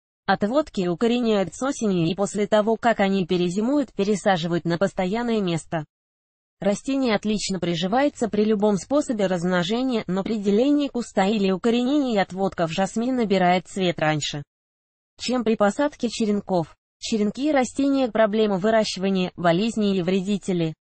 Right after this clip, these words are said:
Из садовых вредителей для жасмина больше других опасны долгоносик, тля, паутинный клещ, щитовка и белокрылка.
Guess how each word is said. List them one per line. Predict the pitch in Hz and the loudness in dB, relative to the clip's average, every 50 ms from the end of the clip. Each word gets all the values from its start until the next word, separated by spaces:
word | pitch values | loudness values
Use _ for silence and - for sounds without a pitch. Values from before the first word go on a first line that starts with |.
| _ _ _ _ _ _ | _ _ _ _ _ _
Из | - 202 165 | -4 -4 0
садовых | - - 165 156 156 202 226 226 220 - | 2 2 2 2 2 0 -2 -2 -4 -4
вредителей | - 165 185 196 185 185 254 262 - 262 226 208 196 | -4 -2 0 0 0 -2 -2 -2 -2 0 0 0 0
для | 170 180 185 | 0 0 0
жасмина | 175 196 190 - - 208 196 196 190 190 | 0 0 -2 0 0 0 0 2 0 0
больше | 180 175 233 269 262 - 269 254 | 0 0 -2 -2 0 0 0 0
других | 196 196 196 175 165 220 247 - | 0 0 0 0 0 -2 -2 -2
опасны | 208 185 - 247 302 - 262 254 240 | -2 0 2 0 0 0 -2 -2 -2
долгоносик, | - 175 196 190 185 180 196 190 196 247 294 - - 196 - - - | -2 -2 -2 0 2 2 2 2 2 2 0 0 -2 -4 -6 -8 -8
тля, | - 214 214 220 269 294 294 | -4 -2 0 0 0 0 -2
паутинный | - 190 196 202 - - 269 302 311 302 302 302 285 | 0 -2 -2 -2 -2 -2 0 0 2 2 2 0 0
клещ, | - 226 254 302 294 - - - | -2 -2 -2 -2 -2 -4 -6 -8
щитовка | - - - 196 175 - 185 170 151 - - 185 | -6 -4 -4 -4 -2 -2 -2 -2 -2 -2 -2 -2
и | 175 | 0
белокрылка. | 170 180 190 185 185 180 170 170 160 156 - - 147 143 | 0 2 2 2 2 0 0 -2 -2 -4 -4 -8 -10 -10